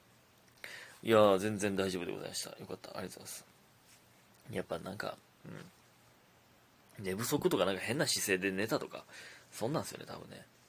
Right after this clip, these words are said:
ね。わからんけど。えー、ありがとうございます。そして、えー、スーさん。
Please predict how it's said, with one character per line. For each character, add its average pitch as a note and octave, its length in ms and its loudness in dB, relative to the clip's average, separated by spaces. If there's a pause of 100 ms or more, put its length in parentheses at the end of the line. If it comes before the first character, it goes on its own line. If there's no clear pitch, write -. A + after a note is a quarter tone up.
(840)
ね。 F#2 180 -6 (880)
わ - 80 -10
か - 120 -8
ら D#2+ 60 -8
ん - 40 -16
け - 60 -16
ど。 - 60 -16 (1120)
え A#2 60 -6
ー、 A2+ 40 0
あ G2+ 420 -2
り - 0 -
が - 60 -8
と - 40 -8
う - 40 -10
ご F2+ 40 -10
ざ - 40 -10
い - 20 -16
ま - 80 -16
す。 - 340 -4
そ - 100 -6
し - 60 -2
て、 - 240 2
え G2 240 6
ー、 F#2 60 4
ス - 160 2
ー D#3 80 6
さ F2+ 100 0
ん。 A#1 80 -4